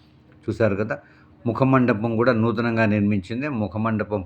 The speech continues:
పైన ఆది దంపతులు ఇరువురు ఉపస్థిత భంగిమలో దర్శనమిస్తారు మనకి.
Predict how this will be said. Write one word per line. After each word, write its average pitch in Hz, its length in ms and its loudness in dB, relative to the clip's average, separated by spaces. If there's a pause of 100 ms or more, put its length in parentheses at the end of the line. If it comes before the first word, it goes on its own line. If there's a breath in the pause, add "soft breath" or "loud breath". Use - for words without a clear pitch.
పైన 104 220 0
ఆది 101 340 0
దంపతులు 95 460 -4
ఇరువురు 98 400 0 (440 loud breath)
ఉపస్థిత 101 480 -2
భంగిమలో 98 480 0
దర్శనమిస్తారు 85 800 -8
మనకి. 78 360 -18